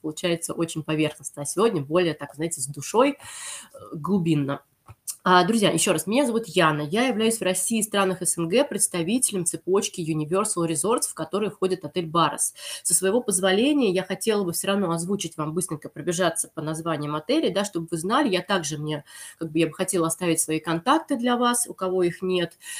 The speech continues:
чтобы вы могли ко мне обратиться и по вопросам к отелю Барос, и не только к отелю Барос, но и,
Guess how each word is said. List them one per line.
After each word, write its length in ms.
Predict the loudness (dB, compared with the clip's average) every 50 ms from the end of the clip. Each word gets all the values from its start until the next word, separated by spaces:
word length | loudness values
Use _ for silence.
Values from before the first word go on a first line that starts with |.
| -14 -14
чтобы 260 | -4 -2 -2 0 2
вы 80 | 2
могли 300 | 2 2 2 0 -2 -2
ко 100 | -2 0
мне 160 | 0 2 2 2
обратиться 500 | 0 0 -2 -2 -4 -4 -2 -2 -2 -2
и 220 | 0 2 2 4
по 140 | 4 2 -2
вопросам 500 | -2 -4 -2 -2 -2 -2 -2 -2 -6 -8
к 60 | -10
отелю 340 | -8 -6 -6 -6 -6 -4 0
Барос, 420 | 2 4 4 4 4 2 0 -2 2
и 80 | 2 4
не 120 | 4 4
только 360 | 2 2 2 2 2 0 -2
к 80 | -4 -4
отелю 260 | -2 -2 0 0 0
Барос, 400 | 2 2 2 2 2 0 -4 -6
но 140 | -4 -4 -2
и, 60 | -2